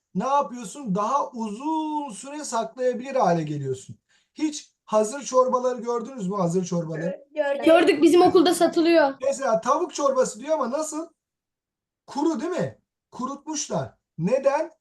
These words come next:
Speaker 1: Bir besini uzun süre saklamak istiyorsan Zümra kurutabilirsin.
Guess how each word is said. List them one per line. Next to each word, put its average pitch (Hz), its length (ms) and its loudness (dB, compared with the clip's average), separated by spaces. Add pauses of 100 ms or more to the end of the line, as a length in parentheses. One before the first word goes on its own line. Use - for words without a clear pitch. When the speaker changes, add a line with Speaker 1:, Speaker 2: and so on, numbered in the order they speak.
(180)
Speaker 1:
Bir 262 260 -2
besini 269 680 -6 (200)
uzun 233 380 -6
süre 247 300 -6
saklamak 240 680 -2
istiyorsan 226 640 -4
Zümra 226 640 -4 (320)
kurutabilirsin. 247 1300 -4